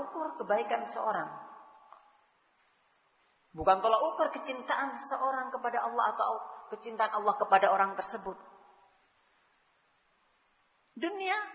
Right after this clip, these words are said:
Allah berikan kepada orang yang Allah cintai dan juga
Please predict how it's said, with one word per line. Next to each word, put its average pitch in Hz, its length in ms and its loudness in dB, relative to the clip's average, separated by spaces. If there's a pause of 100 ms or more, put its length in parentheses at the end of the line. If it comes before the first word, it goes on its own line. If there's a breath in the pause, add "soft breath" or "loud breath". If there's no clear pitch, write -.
(1400)
Allah 208 320 -2
berikan 175 400 -10
kepada 170 480 -6 (1800)
orang 180 240 8
yang 151 160 0
Allah 139 160 -4
cintai 147 240 -8
dan 160 240 -8
juga 180 240 -6